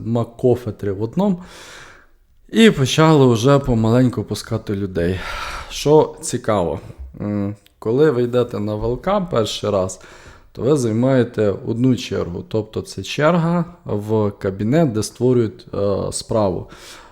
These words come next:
А в моєму випадку це був четвертий кабінет. Я прийшов,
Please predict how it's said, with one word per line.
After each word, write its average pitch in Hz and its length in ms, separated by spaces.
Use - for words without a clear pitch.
А 95 120
в 95 60
моєму 156 320
випадку 143 460
це 107 160
був 107 200
четвертий 98 560
кабінет. 185 680
Я 101 120
прийшов, 180 540